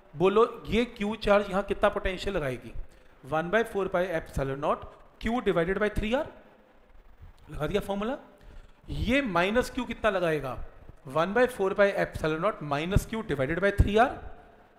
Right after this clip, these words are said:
अब ये Q dash कितना लगाएगा, one by four pi epsilon naught Q dash divided by three R। तीनों charge का potential लिया, अर्थ को पता था जितने मर्जी charges आर पड़ोस में पड़े हो, नेट potential किसी भी हालत में क्या होना चाहिए,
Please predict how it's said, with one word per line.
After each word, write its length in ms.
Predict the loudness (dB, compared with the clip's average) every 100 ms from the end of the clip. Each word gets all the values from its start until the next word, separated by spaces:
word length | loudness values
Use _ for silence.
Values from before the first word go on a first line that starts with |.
| _ _ _ _ _ -2
अब 120 | -2
ये 60 | -2
Q 240 | -4 2
dash 200 | 4 4
कितना 220 | 2 -2 -2
लगाएगा, 480 | 0 -2 -2 -6 -10 -16 -20 -20 -8 -2
one 160 | -2 0
by 120 | 0
four 240 | 0 -2
pi 160 | 0 0
epsilon 480 | 0 -4 -2 -2 -2
naught 320 | -2 -4 -6
Q 120 | -4 0
dash 240 | -2 -2
divided 260 | -6 -2 0
by 120 | 4
three 220 | 4 4 4
R। 120 | 4 0 -16 -20 -20 -20 -18 -6
तीनों 240 | -2 -2
charge 320 | 0 2 2 2
का 80 |
potential 460 | -2 0 -2 0 0
लिया, 180 | 4 2 2 -8 -4 0
अर्थ 220 | 0 -2
को 80 | -2
पता 300 | 2 4 4
था 520 | 4 2 -4 -18 -12
जितने 280 | -8 0 0
मर्जी 260 | 0 -4 -4
charges 400 | 2 2 2 2
आर 140 | 2
पड़ोस 300 | 0 -8 -6
में 100 | -4
पड़े 140 | -2 -2
हो, 60 |
नेट 400 | -2 -2 -2 -2
potential 500 | -4 -4 -4 -4 -6
किसी 300 | -6 -6 -4
भी 100 | -4
हालत 260 | -2 -2 -2
में 100 | -4
क्या 140 | 0
होना 140 | 0 0
चाहिए, 400 | -2 4 4